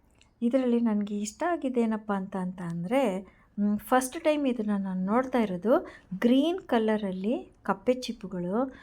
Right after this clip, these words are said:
ನೋಡೋಕ್ಕೆ ಎಷ್ಟೊಂದು ಅಟ್ರಾಕ್ಟಿವ್ ಆಗಿತ್ತು ಅಂತಂದರೆ, ಕೆಲವು ಕಪ್ಪೆ ಚಿಪ್ಪುಗಳನ್ನ ಕಲೆಕ್ಟ್ ಮಾಡ್ಕೊಂಡು ಸಹ ನಾನು ಬಂದೆ. ನೋಡಿ, ಬೀಚಲ್ಲಿ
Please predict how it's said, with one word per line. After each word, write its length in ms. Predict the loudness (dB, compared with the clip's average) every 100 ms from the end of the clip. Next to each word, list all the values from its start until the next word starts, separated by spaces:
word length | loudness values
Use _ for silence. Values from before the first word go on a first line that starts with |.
| -20 -6 0
ನೋಡೋಕ್ಕೆ 680 | 2 4 4 2 0 -2 0
ಎಷ್ಟೊಂದು 560 | 0 -2 -4 -2 0
ಅಟ್ರಾಕ್ಟಿವ್ 600 | 0 -2 -6 -4 -6 -4
ಆಗಿತ್ತು 400 | -6 -8 -10 -6
ಅಂತಂದರೆ, 540 | -6 -6 -8 -6 -4 -4 -6 -12 -20 -20 -8 0
ಕೆಲವು 420 | 2 6 6 4 -2 -6
ಕಪ್ಪೆ 260 | -2 2 0
ಚಿಪ್ಪುಗಳನ್ನ 520 | 0 -6 -4 -2 -2 0
ಕಲೆಕ್ಟ್ 340 | 0 0 -2
ಮಾಡ್ಕೊಂಡು 360 | -2 -2 -4 -4
ಸಹ 220 | -4 -2
ನಾನು 360 | -2 0 0 0 -2 -4
ಬಂದೆ. 260 | -4 -4 -4 -6 -6 -6 0 6
ನೋಡಿ, 260 | 6 6 0 -4 -4 -4 -6 -4 2
ಬೀಚಲ್ಲಿ 460 | 2 2 0 0